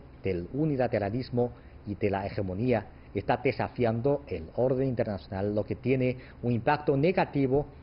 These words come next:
para la estabilidad de la sociedad internacional. En un entorno como este, ¿cómo evolucionarán las relaciones entre China y Europa? Ahora vamos a escuchar un poco la voz que proviene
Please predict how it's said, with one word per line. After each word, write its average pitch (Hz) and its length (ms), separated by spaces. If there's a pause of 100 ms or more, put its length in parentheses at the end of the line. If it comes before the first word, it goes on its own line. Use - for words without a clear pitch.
(140)
para 104 220
la 101 120
estabilidad 98 720
de 104 100
la 90 120
sociedad 82 500 (140)
internacional. 87 680 (460)
En 160 80
un 226 60
entorno 196 400
como 131 200
este, 156 460
¿cómo 208 460
evolucionarán 117 1080
las 107 200
relaciones 104 640
entre 87 240
China 185 500
y 98 140
Europa? 95 480
Ahora 113 220
vamos 117 280
a 113 40
escuchar 120 340
un 120 80
poco 117 260
la 107 120
voz 143 360
que - 420
proviene 143 520